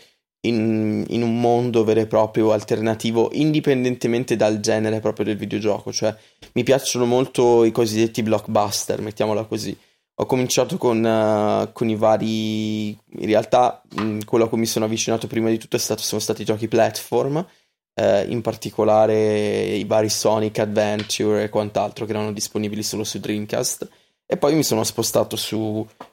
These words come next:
alcune saghe più elaborate, come quelle di, <clears throat> eh,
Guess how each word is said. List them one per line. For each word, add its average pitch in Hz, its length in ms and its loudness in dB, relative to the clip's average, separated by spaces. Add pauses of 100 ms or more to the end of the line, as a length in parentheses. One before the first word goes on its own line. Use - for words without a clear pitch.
alcune 117 580 0
saghe 110 380 2
più 110 160 0
elaborate, 117 580 4
come 107 180 -2
quelle 107 320 2
di, 110 200 0
<clears throat> - 220 -10
eh, 160 300 2